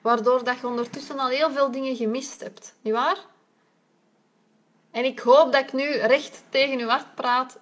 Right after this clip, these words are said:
maar grijp dat stuur. Laat invloeden van buitenaf uw beslissingen niet beïnvloeden. Want dat is de snelste weg om op te geven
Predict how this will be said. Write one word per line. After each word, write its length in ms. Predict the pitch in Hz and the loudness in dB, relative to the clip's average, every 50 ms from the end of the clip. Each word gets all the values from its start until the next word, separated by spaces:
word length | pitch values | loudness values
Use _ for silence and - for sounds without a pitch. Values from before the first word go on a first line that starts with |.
| _ | _
maar 180 | - 214 214 214 - | -10 -8 -8 -8 -8
grijp 460 | 220 208 - 208 214 226 240 226 202 | -10 -10 -6 -4 -2 -2 -2 -2 -4
dat 160 | 214 220 220 | -6 -6 -6
stuur. 640 | 226 - - - 233 240 247 240 - - - - - _ _ _ _ _ _ _ _ _ _ _ _ _ _ _ _ _ _ _ _ _ _ _ _ _ | -8 -12 -10 -8 -8 -8 -8 -8 -10 -12 -14 -18 -20 _ _ _ _ _ _ _ _ _ _ _ _ _ _ _ _ _ _ _ _ _ _ _ _ _
Laat 500 | - 202 220 233 247 269 294 294 - - - _ | 0 4 6 8 8 8 6 4 0 -12 -14 _
invloeden 540 | - 254 285 294 277 269 269 277 277 262 247 | -8 -6 -4 -4 -6 -6 -6 -4 -2 -2 0
van 220 | 240 226 220 214 | 0 0 0 2
buitenaf 640 | 196 220 233 247 247 - 226 220 226 254 - - - | 4 4 4 4 2 0 -2 -4 -4 -4 -6 -8 -8
uw 160 | - 233 208 | -8 -6 -4
beslissingen 760 | 202 202 202 - - 247 254 254 - 247 240 226 208 202 202 | -4 -4 -4 -4 -4 -4 -6 -6 -6 -6 -4 -2 0 2 2
niet 160 | 208 247 240 | 2 0 0
beïnvloeden. 880 | 214 226 - 202 208 233 262 254 247 202 180 180 180 - - - 226 - _ _ _ _ _ _ _ _ _ _ _ _ _ _ _ - | -2 -4 -4 -4 -4 -4 -4 -6 -8 -8 -10 -10 -12 -12 -14 -16 -18 -20 _ _ _ _ _ _ _ _ _ _ _ _ _ _ _ 2
Want 320 | 226 233 240 233 233 - - _ _ _ | 4 4 4 2 -2 -10 -18 _ _ _
dat 320 | - 208 202 240 285 302 302 | -12 -6 0 4 4 4 4
is 140 | 311 277 254 | 4 0 -2
de 140 | 277 277 | -2 -2
snelste 720 | 262 - - - 240 240 269 330 381 403 - - - 311 262 | -2 -2 -2 -2 0 0 0 0 0 0 -2 -6 -8 -6 -4
weg 180 | 269 294 294 | -4 -4 -2
om 220 | 285 254 214 - - - | -2 -4 -6 -6 0 2
op 220 | 294 370 - - | 2 2 2 0
te 180 | - - 302 233 | -6 -8 -6 -4
geven 560 | 226 202 185 170 185 175 180 220 262 320 | -2 0 2 2 0 0 0 -2 -2 -4